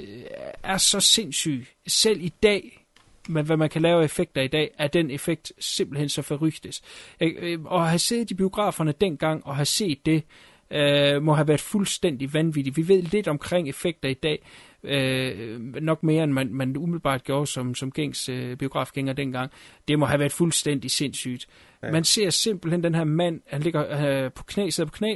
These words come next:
Speaker 1: og så har han bundet armene op på stolper, og så kommer der den her soldat, og så slow motion,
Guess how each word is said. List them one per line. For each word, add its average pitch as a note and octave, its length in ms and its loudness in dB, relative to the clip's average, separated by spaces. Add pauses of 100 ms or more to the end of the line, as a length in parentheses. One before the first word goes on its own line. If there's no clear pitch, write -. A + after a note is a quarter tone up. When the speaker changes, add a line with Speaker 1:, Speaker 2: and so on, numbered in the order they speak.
(120)
Speaker 1:
og D3 140 -6
så F3+ 80 -2
har E3 60 0
han D3+ 100 0
bundet C#3+ 640 -2
armene D#3 320 0
op D3 180 -4
på C#3+ 100 -8
stolper, F3 420 0 (480)
og D#3+ 120 0
så G3 120 0
kommer F#3 320 4
der C#3 100 2
den D#3+ 200 2
her D3+ 100 2
soldat, C#3+ 680 0
og - 80 -10
så F#3 120 0
slow A3 420 4
motion, F3 520 2